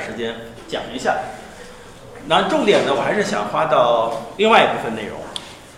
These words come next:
呃，另外一部分这些内容呢，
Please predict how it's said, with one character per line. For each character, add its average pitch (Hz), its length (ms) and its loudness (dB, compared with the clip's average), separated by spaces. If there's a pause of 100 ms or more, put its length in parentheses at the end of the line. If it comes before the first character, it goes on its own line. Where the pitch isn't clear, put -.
(3000)
呃， 160 280 10
另 233 200 10
外 240 100 12
一 214 60 10
部 202 100 6
分 202 140 8
这 208 100 10
些 196 100 12
内 196 140 8
容 156 200 6
呢， 147 420 10